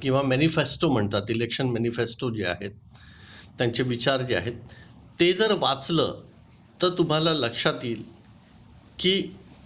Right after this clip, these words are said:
आपल्याला नेमकं मत कुणाला द्यायचं आहे. कलम तीनशे सत्तर परत लावू, काश्मीरला परत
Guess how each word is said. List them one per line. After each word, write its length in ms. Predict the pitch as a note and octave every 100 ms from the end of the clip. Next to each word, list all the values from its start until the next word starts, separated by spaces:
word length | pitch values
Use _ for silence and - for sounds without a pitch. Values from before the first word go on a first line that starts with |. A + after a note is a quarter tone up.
| -
आपल्याला 420 | A#2 - D3+ D#3+
नेमकं 460 | E3 C#3 C3+ C3 D#3
मत 380 | A#2+ B2+ C#3+ - - - -
कुणाला 320 | B2+ G#2 G#2
द्यायचं 400 | G#2 D#2+ E2 -
आहे. 80 | - - - - - C4+ B3+ - - - - - - - - - - - - - -
कलम 280 | D3 D3 F3 E3+
तीनशे 340 | D#3 C#3 - F3
सत्तर 640 | - - - E3 D#3+ - - - - - - - - - - - - - - - -
परत 260 | D3+ E3+ E3+
लावू, 280 | C#3+ B2 B2+ B2+ - - - - - - - - - - - - -
काश्मीरला 520 | D3+ C3 - E3 D#3 D3+
परत 440 | D3+ D#3 D#3+ -